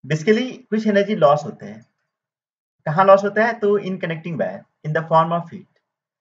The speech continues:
और electromagnetic radiation के form में भी energy loss होता है। ठीक है,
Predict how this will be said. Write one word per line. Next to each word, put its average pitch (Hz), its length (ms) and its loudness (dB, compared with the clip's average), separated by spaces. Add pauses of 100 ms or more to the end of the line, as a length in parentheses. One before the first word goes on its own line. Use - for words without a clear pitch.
(180)
और 147 100 6
electromagnetic 202 640 0
radiation 190 380 -2
के 220 120 -4
form 170 220 0
में 185 100 -8
भी 196 120 -4
energy 165 240 -6
loss 110 300 -4
होता - 180 -20
है। - 80 -20 (760)
ठीक 160 140 -10
है, 156 140 -20